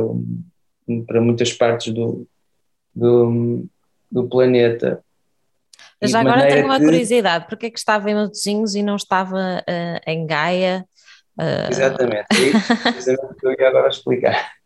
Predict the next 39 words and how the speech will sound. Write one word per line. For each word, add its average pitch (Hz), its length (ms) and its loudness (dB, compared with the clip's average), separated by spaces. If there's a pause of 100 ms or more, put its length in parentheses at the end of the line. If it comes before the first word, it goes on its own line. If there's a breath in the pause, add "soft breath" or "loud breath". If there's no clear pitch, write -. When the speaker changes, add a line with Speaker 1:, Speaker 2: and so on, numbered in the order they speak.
Speaker 1:
<laughs> - 280 -2 (520 loud breath)
O - 100 -2
que - 20 4
é 147 80 2
que 151 80 2
acontece? - 920 2
Hum, 127 720 2 (420)
todas 175 300 4
essas 139 320 2
empresas, 113 640 2
e, 139 80 -4
e 143 160 0
só 170 240 0
para 165 160 4
terminar, 156 640 4
e, 123 320 -6 (100)
e 147 160 0
eu 151 160 4 (460)
falo, 135 420 2
digo 147 220 0
que 147 80 2
é - 20 6
um 135 60 4
edifício 139 380 -2
industrial 139 420 2
porque - 180 -4
além 143 280 4
de 127 60 0
um 127 120 4
armazém 123 420 2
de 120 80 -4
vinhos, 135 440 -4 (340)
no, 135 160 4
Speaker 2:
Uhum. 127 160 4
Speaker 1:
no 131 160 6
edifício 131 540 -2
também 135 320 2
se - 360 -6
produziam 123 800 2